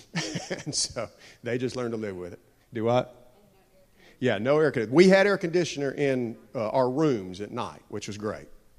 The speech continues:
Um, uh, but, but most of the time down there they don't, and, and hardly anybody does, uh, have air. It's very, and also the other thing about down there that the problem with air conditioner is, is, um, um, uh, electricity's super expensive.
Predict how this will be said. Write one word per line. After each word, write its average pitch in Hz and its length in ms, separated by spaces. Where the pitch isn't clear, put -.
Um, 92 340
uh, 104 160
but, 117 300
but 123 120
most 147 260
of 120 80
the 147 60
time 123 380
down 117 180
there 107 100
they 101 80
don't, 95 160
and, 123 140
and 131 160
hardly 135 280
anybody 98 340
does, 76 400
uh, 98 120
have 95 140
air. 85 120
It's 82 140
very, 131 240
and 123 100
also 156 260
the 135 120
other 156 120
thing 127 200
about 101 220
down 98 160
there 98 160
that 90 160
the - 60
problem 120 360
with 147 160
air 98 100
conditioner 90 360
is, 90 180
is, 87 140
um, 92 420
um, 87 380
uh, - 260
electricity's 120 540
super 104 280
expensive. - 480